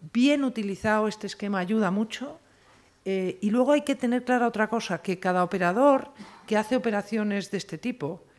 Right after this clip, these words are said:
puede barajar, puede jugar simultáneamente con los dos regímenes.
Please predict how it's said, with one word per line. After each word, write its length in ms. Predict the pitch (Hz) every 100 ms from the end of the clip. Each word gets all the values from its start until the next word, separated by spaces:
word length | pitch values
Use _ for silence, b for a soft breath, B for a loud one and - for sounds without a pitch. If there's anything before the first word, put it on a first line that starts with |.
| b b b
puede 480 | - 220 254 294 302 - _ _ _ -
barajar, 680 | 180 196 196 - 240 -
puede 240 | - 247 262
jugar 320 | 269 254 254
simultáneamente 760 | 247 220 214 214 196 196 202 180
con 100 | 165
los 140 | 156
dos 120 | 160
regímenes. 720 | 151 156 254 220 107 - -